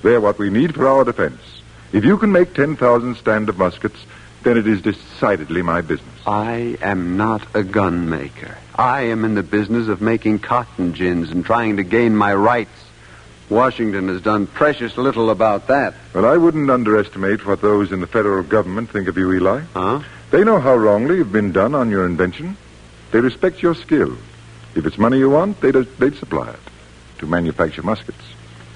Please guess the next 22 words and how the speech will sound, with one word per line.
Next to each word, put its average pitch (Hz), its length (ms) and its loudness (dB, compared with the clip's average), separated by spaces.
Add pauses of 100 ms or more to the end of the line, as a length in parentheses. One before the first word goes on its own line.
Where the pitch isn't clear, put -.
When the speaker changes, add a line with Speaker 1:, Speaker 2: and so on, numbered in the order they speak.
Speaker 2:
The - 80 -8
federal 135 380 2
government? 170 500 -2
Speaker 1:
Yes. 95 260 0 (500)
Men 98 220 0
like 113 200 2
Thomas 131 260 0
Jefferson. 69 400 -2 (1040)
Speaker 2:
Oh. 120 480 0 (1400)
No. 71 480 -4 (1120)
No, 135 140 0
it's 131 120 -2
no 170 160 4
good. 127 320 2
It 110 60 4
would 120 220 2
mean 110 680 4 (440)
hours 120 680 2
and 92 140 -4
hours 120 520 0
of 90 140 -12
thought 123 400 2